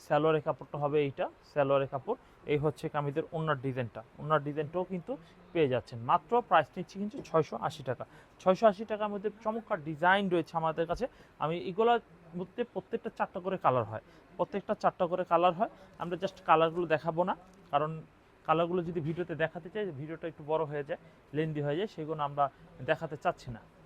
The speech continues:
তো এই ডিজাইনটাও কিন্তু অনেক সুন্দর একটা মিষ্টি কালারের মধ্যে এই ডিজাইনটা পাচ্ছেন।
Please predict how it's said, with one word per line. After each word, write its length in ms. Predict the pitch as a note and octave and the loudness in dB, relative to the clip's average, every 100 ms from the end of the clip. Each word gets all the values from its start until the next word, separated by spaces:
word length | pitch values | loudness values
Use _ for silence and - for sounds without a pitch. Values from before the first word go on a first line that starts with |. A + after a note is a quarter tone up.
| - - - - | -20 -20 -12 2
তো 160 | D3 - | 2 4
এই 60 | F3+ | -2
ডিজাইনটাও 340 | G#3+ A3+ A#3+ | 0 2 2
কিন্তু 220 | A3+ A3 A3 | 0 -2 -2
অনেক 140 | G#3 - | -2 -2
সুন্দর 260 | G#3 G#3+ | 0 0
একটা 180 | G3+ - | -2 -8
মিষ্টি 460 | F3 E3+ F3+ - G#3+ | -6 -4 -4 -6 2
কালারের 300 | F3+ E3+ F3 | 4 6 4
মধ্যে 200 | F3 F#3 | 0 -4
এই 60 | D#3 | -6
ডিজাইনটা 240 | D3 D#3+ | -8 -8
পাচ্ছেন। 300 | E3 D#3+ - | -6 -8 -8